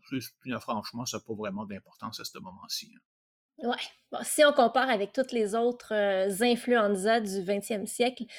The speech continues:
Speaker 2: elle a été beaucoup plus mortelle. On comprend que c'est en bonne partie à cause de la guerre, mais y a-t-il d'autres explications ?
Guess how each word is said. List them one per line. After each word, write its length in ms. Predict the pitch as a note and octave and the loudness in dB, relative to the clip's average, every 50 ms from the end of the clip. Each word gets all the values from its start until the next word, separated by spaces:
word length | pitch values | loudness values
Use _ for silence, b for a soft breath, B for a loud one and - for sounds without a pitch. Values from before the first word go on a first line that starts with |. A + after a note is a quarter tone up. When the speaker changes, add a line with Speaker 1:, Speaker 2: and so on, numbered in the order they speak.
| B B B B B B | B B B B B B
Speaker 2:
elle 160 | A3+ A#3 A3 | 8 8 10
a 60 | A3 | 10
été 180 | G#3+ G#3 - A3+ | 8 6 4 2
beaucoup 400 | F#3+ F#3 A3+ C#4+ C4+ - C#4+ A#3+ | 2 2 2 2 4 4 2 2
plus 160 | - B3+ C4 | 6 6 8
mortelle. 560 | B3 A3 F#3+ - - - G3+ F#3+ F#3+ F#3 F#3+ - _ _ _ _ _ - | 8 8 6 4 2 2 2 2 2 0 -2 -6 _ _ _ _ _ 6
On 140 | B3 A#3+ A#3 | 8 8 8
comprend 360 | A#3+ A#3 G#3+ - C4 C4 C4 | 10 8 6 8 6 4 4
que 60 | B3+ | 4
c'est 160 | - A3+ - | 2 4 6
en 140 | G#3+ G#3 G#3 | 6 6 6
bonne 260 | F3+ G#3+ A3+ A3+ A3+ | 6 6 6 6 6
partie 360 | A3+ G#3 - - - - C4 | 4 2 0 0 -2 4 4
à 100 | B3 G#3 | 4 4
cause 240 | G3 - A3 G#3+ G3+ | 4 2 0 2 4
de 60 | G3+ | 4
la 120 | G#3 G3 F#3+ | 4 4 6
guerre, 320 | F#3+ G3+ G#3+ A#3 C4 C4+ | 6 4 4 4 4 4
mais 180 | B3+ A3+ G#3+ G#3 | 4 6 8 8
y 60 | G#3 | 8
a-t-il 360 | G#3 G#3 - C4 C4 A#3 G3 | 8 6 4 2 2 2 4
d'autres 400 | G3 A#3 A#3+ A#3+ A#3+ A#3+ G#3+ G3 | 6 6 6 6 6 2 2 2
explications ? 680 | G#3+ G#3 - - - G#3+ - G#3+ - - - A#3 C#4+ | 0 -2 -4 -8 -6 0 0 0 0 0 -2 -4 -4